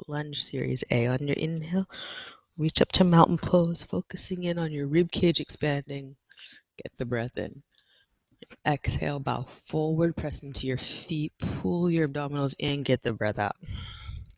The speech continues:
Inhale, lift halfway, walk your feet a bit apart, about hip distance.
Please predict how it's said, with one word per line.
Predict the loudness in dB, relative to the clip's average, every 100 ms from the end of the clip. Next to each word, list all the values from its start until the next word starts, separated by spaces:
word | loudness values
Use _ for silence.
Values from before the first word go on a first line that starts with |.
| _ _ -20 -20 -20 -20 -20 -20 _ _ -18 -4
Inhale, | -2 -2 -4 -2 0
lift | 2 2 2 -2
halfway, | 0 0 0 -2 0 0
walk | 2 0 0
your | -2
feet | -2 -2 -2 2
a | 0 2
bit | 0 0
apart, | -2 0 2 4
about | 6 6
hip | 6 4
distance. | 0 0 -4 -6 -12